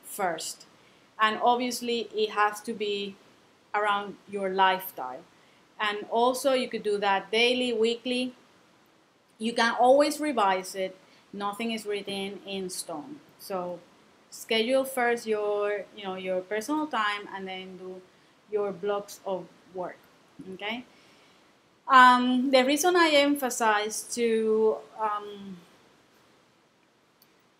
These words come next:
uh, schedule everything is because s-, in, we live, we lead very busy life, and in my case, if I don't schedule it, I forget it. So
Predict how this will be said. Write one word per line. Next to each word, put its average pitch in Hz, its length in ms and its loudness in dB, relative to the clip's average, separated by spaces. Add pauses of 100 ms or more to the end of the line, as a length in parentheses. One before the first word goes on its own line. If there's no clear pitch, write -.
(100)
uh, 196 380 -6
schedule 247 520 2
everything 226 460 0
is 202 140 -8
because 214 460 -6 (580)
s-, - 160 -14 (160)
in, 240 360 -6
we 277 320 2
live, 262 280 0 (600)
we 262 200 0
lead 247 480 -2 (100)
very 214 320 0
busy 196 360 -2
life, 180 480 0
and 202 460 -2 (220)
in 214 220 -4
my 214 180 0
case, 220 440 0
if 208 180 -4
I 202 120 2
don't 208 180 -6
schedule 233 400 -4
it, 262 200 -6
I 190 100 -8
forget 170 380 -12
it. - 200 -20 (200)
So 202 600 -2